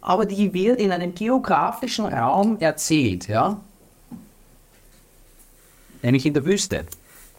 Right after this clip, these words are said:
Ja, spirituell ist Israel in der Wildnis unterwegs, ja? Das erzählt uns das vierte Buch Mose. Numeri, die Anzahlen, so übersetze ich das ganz einfach, ja?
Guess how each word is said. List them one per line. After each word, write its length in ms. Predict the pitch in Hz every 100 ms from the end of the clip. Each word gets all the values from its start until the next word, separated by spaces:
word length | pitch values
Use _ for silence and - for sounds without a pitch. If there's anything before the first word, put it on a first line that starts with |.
| _ - _ - _ _ _
Ja, 180 | - 120
spirituell 800 | 156 - 190 214 214 165 151 202 - - - _ - -
ist 480 | - 160 - - - - - -
Israel 760 | 170 202 254 - 123 120 170 185 - -
in 140 | 151
der 120 | 156 156
Wildnis 600 | 220 262 139 101 - - - - - -
unterwegs, 600 | 123 - 92 80 76 -
ja? 200 | 104 151 - -
Das 500 | - 139 240 - - - -
erzählt 440 | - - 160 185 190
uns 360 | 202 - - - -
das 160 | 123
vierte 400 | - 170 170 170
Buch 320 | 160 139 147 - - - -
Mose. 480 | 107 131 135 80 73 - - - -
Numeri, 720 | 135 175 170 120 101 85 - - - - - -
die 220 | 107 104
Anzahlen, 580 | 101 120 - 85 73 78
so 300 | - 90 82
übersetze 400 | 85 90 87 92
ich 80 | -
das 180 | 95
ganz 220 | - 85 -
einfach, 300 | 71 - 87
ja? 260 | 85 127